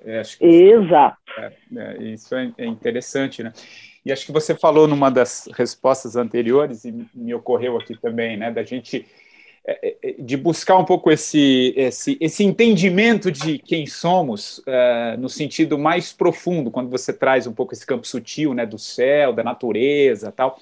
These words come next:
Speaker 1: Acho, acho que você falou um pouco dessa precisão de um relógio suíço. Me vê, o que que me ocorreu aqui como, como metáfora pra gente também, é, desenvolver um pouquinho, que eu achei interessante, né? Que a gente fala muito,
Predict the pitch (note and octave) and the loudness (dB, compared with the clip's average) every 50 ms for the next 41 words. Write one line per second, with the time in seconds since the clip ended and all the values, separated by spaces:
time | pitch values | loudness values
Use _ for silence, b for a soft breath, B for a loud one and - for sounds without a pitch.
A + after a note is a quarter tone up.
0 | b b b b b b b b b b b b b C3+ A#2 - - - - - | b b b b b b b b b b b b b -4 -4 -4 -8 -14 -8 -4
1 | - D3 - - C#3+ D3+ D3 - D3+ C#3+ - D3+ B2+ C3+ C3+ - F3 - - B | -2 0 0 2 2 2 2 4 2 0 2 0 -2 -2 0 0 0 -2 -2 B
2 | B B B B - D#3+ D#3+ D#3+ - D#3+ D#3 A#2+ E3 D#3+ E3 D#3 C#3+ D#3 D3+ C3 | B B B B 2 2 2 2 -2 -6 -4 -2 0 0 2 4 4 2 4 4
3 | C#3+ C#3 C#3 C#3+ D3 C#3+ - C#3 - - - C3+ B2+ D#3 F3+ E3 - - C#3 C#3+ | 4 4 4 6 4 2 0 -4 -8 -8 -8 -6 -2 -2 -2 -2 -4 -6 -6 -4
4 | D3 C3+ - D#3+ D#3 C#3+ C3+ - - G3+ - G3+ G3+ F#3+ - F#3 D#3+ D#3+ D#3+ D#3 | -4 0 0 2 0 0 0 -4 -6 -4 0 2 2 4 4 4 4 6 6 4
5 | C#3+ B2 - D#3+ D3+ - E3 D3 D3 C#3+ C3 B2 A2+ G2 - _ _ b b b | 4 2 0 -4 -4 -2 -2 0 0 2 2 2 0 -2 -4 _ _ b b b
6 | b b b b b b b b b b b b - C#3 C#3 C#3 C#3 C#3 C3+ B2+ | b b b b b b b b b b b b -6 -4 -4 -4 -2 -2 -2 0
7 | - F3 D#3 D3+ - - D3 D3 - - C3+ B2+ B2 C#3 C3+ - - C3 - - | 2 4 2 2 2 0 -4 -4 -4 -6 -8 -8 -8 -8 -12 -12 -12 -16 -6 -2
8 | C3 B2 A#2+ A#2 B2+ C3 C3 B2+ A#2+ A#2 A2+ A2 G#2+ G#2+ - A#2+ A#2 A2 G#2 G#2 | -2 0 0 0 0 0 0 -2 -2 -4 -4 -4 -6 -8 -8 -8 -6 -6 -6 -8
9 | G#2 A#2 B2+ A#2+ G#2+ A#2+ A#2+ B2 B2 A#2 - A#2 - - D3+ D#3+ D3+ - C3+ B2 | -10 -10 -10 -10 -8 -6 -6 -6 -6 -6 -8 -10 -10 -8 -8 -6 -2 0 -2 -2
10 | - C#3+ C3+ B2 - C#3+ D3 D3 - - D#3 D3 C#3 C3+ - - B2+ A2 A#2 B2 | -2 -4 -2 0 2 4 4 4 2 2 2 2 2 0 -2 -6 -8 -6 -6 -6
11 | C#3 C3 - - B2+ B2 A#2+ B2 - - - G#3 G3 F#3+ G#3+ A#3 A3+ A3 - | -6 -6 -6 -4 -4 -4 -4 -6 -4 0 2 2 4 4 2 2 2 2 0